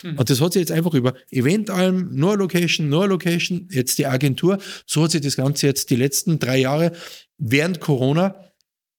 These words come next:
Speaker 2: einfach entwickelt. Also wir haben, wir haben echt nicht geschlafen. Wir haben, wir haben die Zeit genutzt, haben wir sicher das ein oder andere Mal, äh, Glück gehabt. Muss
Speaker 1: Geht
Speaker 2: man
Speaker 1: das, ja?
Speaker 2: definitiv sagen.
Speaker 1: Ja.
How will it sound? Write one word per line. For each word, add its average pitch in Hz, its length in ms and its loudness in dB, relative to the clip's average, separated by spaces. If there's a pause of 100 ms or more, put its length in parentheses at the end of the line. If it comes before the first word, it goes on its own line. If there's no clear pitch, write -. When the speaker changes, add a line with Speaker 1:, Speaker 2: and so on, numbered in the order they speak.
(380)
Speaker 2:
einfach 131 260 0
entwickelt. 160 420 0
Also 107 180 -2
wir 127 140 2
haben, 170 140 0 (100)
wir 131 100 4
haben 160 140 -2
echt 143 220 -2
nicht 190 120 0
geschlafen. 185 340 0
Wir 113 60 2
haben, 147 180 0 (260)
wir 135 80 2
haben 151 80 2
die 165 100 0
Zeit 147 280 0
genutzt, 196 360 -2 (400)
haben 160 160 2
wir 185 80 2
sicher 202 380 0
das 160 180 -2
ein 160 200 0
oder 160 160 2
andere 151 280 0
Mal, 143 340 0 (340)
äh, 135 640 0 (1120)
Glück 104 220 2
gehabt. - 320 -6 (1080)
Muss 123 100 4
Speaker 1:
Geht 117 60 0
Speaker 2:
man - 80 2
Speaker 1:
das, - 20 2
ja? 143 100 4
Speaker 2:
definitiv 107 480 0
sagen. 180 340 -2
Speaker 1:
Ja. 160 140 2